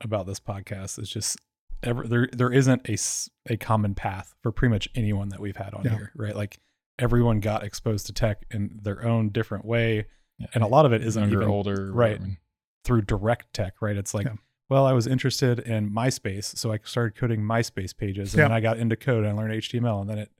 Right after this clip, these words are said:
Speaker 1: waterfalls. Or, like, my story is at the same time I was working at a data company,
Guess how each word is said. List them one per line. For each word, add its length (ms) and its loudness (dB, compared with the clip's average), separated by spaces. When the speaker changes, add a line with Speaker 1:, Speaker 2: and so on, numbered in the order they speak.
Speaker 1:
waterfalls. 600 -2
Or, 40 -10
like, 180 -6
my 180 0
story 460 -4
is 400 -8
at 160 -12
the 80 -6
same 280 4
time 220 4
I 80 2
was 220 -2
working 300 0
at 80 0
a 40 0
data 480 0
company, 500 4